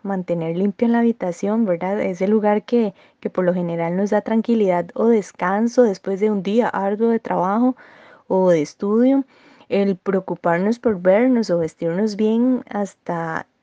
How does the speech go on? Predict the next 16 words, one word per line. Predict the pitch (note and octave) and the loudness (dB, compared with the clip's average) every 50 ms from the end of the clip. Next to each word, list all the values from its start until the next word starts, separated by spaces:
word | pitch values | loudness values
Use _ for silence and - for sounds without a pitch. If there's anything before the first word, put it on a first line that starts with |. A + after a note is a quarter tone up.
| _ _ _ _ _ _ | _ _ _ _ _ _
cocinar | - G#3+ G#3+ G3+ G3 F#3+ F3+ F3 F3 F3 | 0 0 0 0 0 -2 -2 -2 -2 -2
para | - A#3+ C#4+ D4+ | -2 0 0 2
nosotros | D4 C4+ A#3+ G#3+ G#3 - B3+ C4 | 2 2 0 0 -2 0 0 2
mismos | C4+ C4 C4+ C#4 C#4+ D4+ D#4+ D#4 - | 2 2 2 2 2 0 -2 -2 -4
es | B3 A3+ - | -4 -6 -4
parte | _ - A#3 C#4 C#4+ - F#4 | _ -2 -2 -2 -2 0 0
de | C4 G#3+ - | 0 0 0
cuidarnos. | - F#3+ F3 E3+ E3 D#3 D#3 D#3 D3+ F3 F3 - _ - - _ _ - - - - - _ _ | -2 -2 0 2 2 0 0 -2 -4 -6 -8 -12 _ -20 -20 _ _ -20 -20 -20 -20 -20 _ _
Pero, | _ G#3+ G#3+ G3+ G3+ G3 F#3+ G3 F#3+ F#3+ F#3 | _ 2 4 4 2 2 2 2 2 2 2
mm, | F3+ E3+ - - _ _ | 0 -4 -6 -10 _ _
hay | F#3 F#3 F#3 F#3 | -6 -4 0 0
aspectos | G3 A3 - - - B3 B3 B3 - _ _ C#4 C#4 C#4+ C#4+ C#4 - | 0 0 -2 0 0 0 0 0 -4 _ _ 4 4 4 4 2 -4
como | - _ - B3+ A#3+ A3+ G#3+ G3+ G3 G3 F#3+ F#3 E3+ - | -12 _ 0 2 2 2 2 2 2 2 2 0 0 -2
el | - F#3 F3+ | -2 -4 -2
área | F3 F3+ F#3 G3 G#3+ A3 - _ | -2 0 0 0 0 -2 -6 _
emocional | - B3 B3+ B3+ B3+ B3+ - C4 A#3+ A3+ G#3 A3 B3+ B3+ | -2 2 4 4 4 4 4 2 2 2 2 0 -2 -4